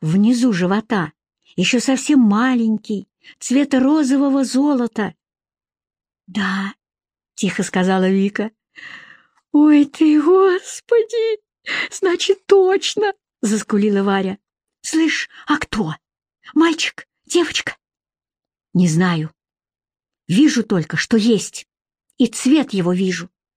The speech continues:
«Цвет? Негр, что ли?» — вытаращила глаза Варя. «Да я, окромя Егорки!» «Ты не поняла!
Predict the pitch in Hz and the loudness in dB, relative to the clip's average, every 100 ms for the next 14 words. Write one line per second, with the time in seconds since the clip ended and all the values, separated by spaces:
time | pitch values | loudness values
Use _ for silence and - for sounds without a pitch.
0 | _ _ _ _ _ _ _ _ _ - | _ _ _ _ _ _ _ _ _ -6
1 | 262 226 254 311 330 - _ _ _ _ | -2 0 2 0 -2 -16 _ _ _ _
2 | - 339 370 339 339 - 349 339 294 277 | 0 2 4 2 0 0 2 4 4 2
3 | - _ _ _ - 214 254 190 190 190 | -2 _ _ _ 0 0 2 0 0 -2
4 | 190 185 202 208 202 202 180 160 - _ | -2 0 0 0 0 0 -2 -6 -10 _
5 | - 302 349 311 320 302 294 330 339 339 | -10 0 2 4 2 0 0 0 2 2
6 | 320 294 349 330 - 302 - _ _ _ | 2 2 2 2 0 0 -2 _ _ _
7 | - _ _ _ _ - 226 240 254 262 | -20 _ _ _ _ 2 4 6 4 2
8 | 262 269 285 285 285 277 | 2 4 4 4 2 0